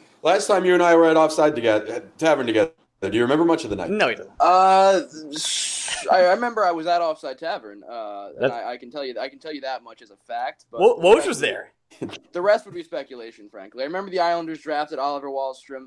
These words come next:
Speaker 3: and, and Woj was mad about it. And instead, they drafted that kid that looks like, uh, the kid from Fault in Our Stars. So whatever, but, uh,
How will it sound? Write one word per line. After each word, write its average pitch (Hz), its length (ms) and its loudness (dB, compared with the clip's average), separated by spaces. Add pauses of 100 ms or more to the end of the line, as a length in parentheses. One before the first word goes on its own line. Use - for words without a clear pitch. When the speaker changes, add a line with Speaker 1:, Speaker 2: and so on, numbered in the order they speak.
Speaker 3:
and, 120 220 -10
and 127 100 -18
Woj 139 240 -10
was 123 100 -20
mad 135 280 -8
about 147 300 -8
it. 151 120 -10
And 127 80 -16
instead, 131 480 -8
they 123 100 -12
drafted 123 400 -8
that 117 140 -8
kid 135 200 -12
that 120 160 -10
looks 127 220 -14
like, 120 380 -6
uh, 110 400 -4
the 120 60 -18
kid 123 220 -10
from 127 140 -20
Fault 113 260 -4
in 120 40 -16
Our 113 100 -10
Stars. 147 560 0
So 113 220 -10
whatever, 135 480 -6
but, 110 200 -12 (520)
uh, 110 360 -6